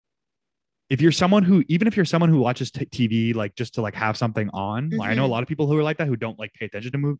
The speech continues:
Speaker 1: to T V. Um, I think this is the one that'll draw you in. This is the one that'll
Speaker 2: Yes.
Speaker 1: get you to, like, to care about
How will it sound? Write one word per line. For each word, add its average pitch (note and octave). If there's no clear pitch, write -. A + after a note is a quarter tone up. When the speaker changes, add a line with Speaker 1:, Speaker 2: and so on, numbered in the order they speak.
Speaker 1:
to B2
T -
V. C#3+
Um, G2
I A#2
think D#3+
this D3
is C3
the B2+
one A#2
that'll A#2
draw G#2
you F#2+
in. F2
This B2+
is C3+
the C3
one B2
that'll A2
Speaker 2:
Yes. G#2+
Speaker 1:
get A#2
you A#2+
to, B2
like, A#2+
to -
care B2
about A#2